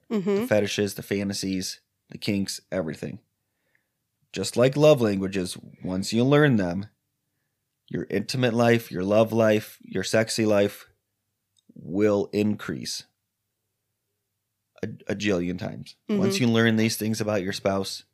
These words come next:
Speaker 2: once you share them, once you're open with them, and you don't gotta hide 'em, and you just learn that you're, you know, what your spouse likes, everything will be,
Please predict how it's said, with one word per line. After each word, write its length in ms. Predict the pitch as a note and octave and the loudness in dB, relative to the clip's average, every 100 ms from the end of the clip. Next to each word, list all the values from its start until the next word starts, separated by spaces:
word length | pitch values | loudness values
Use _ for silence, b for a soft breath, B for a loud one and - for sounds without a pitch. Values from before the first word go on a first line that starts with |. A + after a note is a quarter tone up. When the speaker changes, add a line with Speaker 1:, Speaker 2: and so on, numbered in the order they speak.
| - | -12
Speaker 2:
once 240 | G2 - | -10 -6
you 60 | G#2 | -6
share 400 | - - G2+ G2+ | -4 -2 0 2
them, 220 | G2+ G2 | 0 -2
once 200 | G2 - | -4 -4
you're 140 | - - | -6 -4
open 300 | F#3+ A2 G#2+ | -4 -4 -2
with 180 | G#2+ - | -2 0
them, 260 | G#2+ A2 - b b b - | 0 -2 -8 b b b -10
and 80 | G2 | -4
you 60 | |
don't 180 | F#2+ G2 | -4 2
gotta 200 | F#2 E2+ | 2 2
hide 360 | - G#2+ F#2+ A2+ | -4 -8 -4 -2
'em, 160 | C#3+ - _ _ _ _ _ _ _ _ _ _ _ _ _ - | -2 -6 _ _ _ _ _ _ _ _ _ _ _ _ _ -8
and 140 | G2 G2 | -4 -2
you 80 | |
just 240 | F#2+ F#2+ - | -2 -4 -4
learn 340 | F#2 F#2 G2 | -2 0 0
that 140 | F#2+ B1 | -2 -4
you're, 160 | D#2+ - _ | -8 -10 _
you 140 | G2 F#2 | -8 -4
know, 100 | F2+ | -2
what 240 | F#2 - | -2 -2
your 80 | G2 | -4
spouse 360 | - F#2 F#2+ F2+ | -4 -6 -6 -6
likes, 360 | E2 - - - | -6 -6 -10 -6
everything 480 | F#2 F2+ - D#2+ F2+ | -4 -4 -6 -8 -8
will 80 | D#2 | -8
be, 320 | D#2 C#2+ | -8 -10